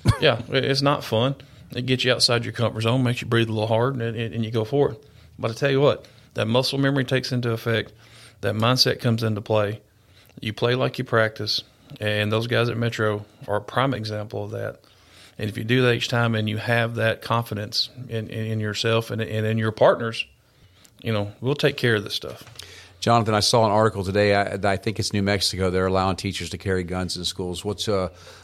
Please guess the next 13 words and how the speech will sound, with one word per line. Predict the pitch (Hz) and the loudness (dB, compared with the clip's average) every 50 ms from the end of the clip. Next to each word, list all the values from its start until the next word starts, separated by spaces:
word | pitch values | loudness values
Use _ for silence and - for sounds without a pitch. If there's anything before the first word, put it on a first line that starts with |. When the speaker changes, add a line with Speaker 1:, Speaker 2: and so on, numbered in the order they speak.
| - - | -12 -4
Speaker 3:
what | - 113 | -4 -2
is | 104 | 0
your | 95 107 | 0 0
take | 85 - 110 107 104 - | 0 2 2 2 2 2
on | 104 101 101 | 0 0 2
that, | 101 101 101 101 98 | 2 2 2 2 0
and | 95 92 90 | -2 -4 -4
what's | 92 101 104 - - | -2 -2 -2 -2 -2
the | - 92 | -2 -4
latest | 87 85 98 101 104 95 92 87 - - 101 | -2 0 0 0 0 0 -2 -2 -2 -2 -2
on | 95 92 92 90 90 90 87 - 92 107 90 | -2 -2 -2 -2 -4 -6 -8 -10 -14 -12 -6
that | 90 98 98 92 - | -4 -2 -2 -2 -4
concept? | - - 98 92 92 87 - - 85 80 87 - - | -6 -4 -4 -2 -2 -2 -4 -4 -4 -6 -8 -14 -18